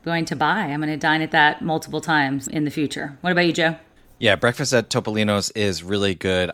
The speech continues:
Speaker 2: I am probably, just because Chip 'n Dale, I just had such a fun time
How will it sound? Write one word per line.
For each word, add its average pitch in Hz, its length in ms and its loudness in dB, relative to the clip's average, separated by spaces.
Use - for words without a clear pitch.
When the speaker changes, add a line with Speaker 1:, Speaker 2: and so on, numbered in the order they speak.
Speaker 2:
I 135 380 4
am 113 140 -4
probably, 107 880 0
just - 200 -6
because 98 600 0
Chip - 200 -2
'n 110 100 0
Dale, 98 400 4
I 107 120 2
just 107 180 -2
had 92 180 0
such 110 200 -2
a 92 60 -4
fun 101 240 -2
time 85 420 -2